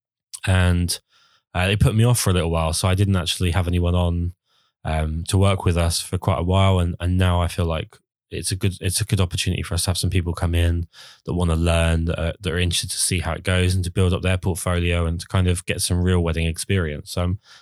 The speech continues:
I'm really excited that I'm feeling that way again, 'cause I didn't know if I was going to.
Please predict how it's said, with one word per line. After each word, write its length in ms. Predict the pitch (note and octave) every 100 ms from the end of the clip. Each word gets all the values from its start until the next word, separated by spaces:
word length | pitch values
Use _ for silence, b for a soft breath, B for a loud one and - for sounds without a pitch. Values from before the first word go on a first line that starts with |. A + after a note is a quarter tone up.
| B
I'm 80 | A2+
really 180 | B2 A2+
excited 380 | G2+ A2 F#2+ F2
that 60 |
I'm 100 | F2+
feeling 320 | F2+ G2 F2
that 120 | D#2+ E2
way 140 | D#2+
again, 240 | D#2+ D#2+
'cause 100 | D#2+
I 60 | G2
didn't 140 | G2+
know 120 | G2+ E2
if 120 | F2+
I 40 |
was 160 | E2+ D#2+
going 300 | F2+ E2+ E2
to. 320 | - D#2